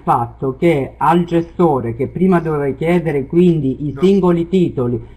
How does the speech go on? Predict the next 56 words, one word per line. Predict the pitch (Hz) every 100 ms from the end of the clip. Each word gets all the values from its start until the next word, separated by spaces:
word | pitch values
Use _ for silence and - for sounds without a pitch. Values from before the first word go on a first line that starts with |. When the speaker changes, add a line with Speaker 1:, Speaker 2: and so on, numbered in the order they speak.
| -
Speaker 1:
che | 147
avevano | 139 165 170 160 151
scadenze | - 151 160 165 160 139
di | 127 -
quattro, | 151 165 - - 139
di | 131
cinque, | 117 170 165 139 135
di | 135
un | 143
anno, | 165 160 143
di | 131 135
dieci | 147 175 165 143
o |
di | 131
quindici | 127 143 139 - 160
anni, | 143 131 127
queste | 147 - 139
sono | 151 143
le | 139 131
scadenze | - 139 151 147 147
previste | 127 135 147 156 131 123 - -
dei | - 143 143
sette | 170 156 151 139
titoli, | 135 120 143 160 170 - - -
o, | 165 202
al, | - 170 175
il | 175 196 175
gestore | 220 196 240 190
una | 151 156
volta | 208 226 196 170
che |
ha | 170
ottenuto | 170 170 175 170 165
un'aua | 170 170 131 120 123
comprensiva | 160 160 151 156 170 175 196 139
di | 156
tutti | 170 175 - -
questi | 139 143 240
titoli | 233 240 214 214
ha | 208
un'aua | 240 254 180 151
che | 165
vale | 170 202 247 214
per | 180 180
quindici | - 226 196 185 170
cia-, | 175 -
quindici | 156 196 180 170 -
anni, | 135 117 123 123
per | 202 196
tutti | - 349 349 180
quanti | - 147 143
i | 143
titoli | 277 311 196 165
ricompresi | 147 139 143 143 143 135 143
in | 117
quell'aua. | 135 127 127 117 113 113 113